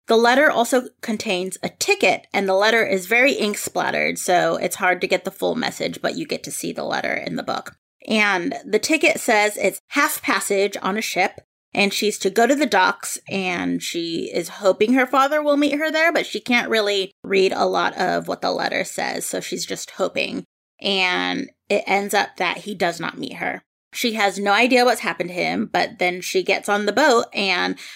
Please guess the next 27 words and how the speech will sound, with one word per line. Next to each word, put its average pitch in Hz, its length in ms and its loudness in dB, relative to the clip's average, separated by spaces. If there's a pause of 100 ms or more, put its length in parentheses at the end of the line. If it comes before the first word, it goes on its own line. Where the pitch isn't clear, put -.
(140)
gets 202 280 -2
dropped 190 500 0
on 190 300 -2
an 190 240 -4
island 196 580 2
where 196 340 -2
everything 254 540 2
is 185 160 2
gray. - 420 -4
Like, - 480 -4
everyone's 202 440 2
dressed 277 340 0
in 262 200 2
gray, 220 520 4
like, 180 360 0 (420)
the 180 80 -4
sky 226 340 2
is 214 220 4
gray, 185 280 4
the 175 100 0
sea 202 280 2
is 185 140 -2
gray, 170 420 2
the 170 120 -4
ground 180 280 0
is 165 100 -8
gray, 160 480 -2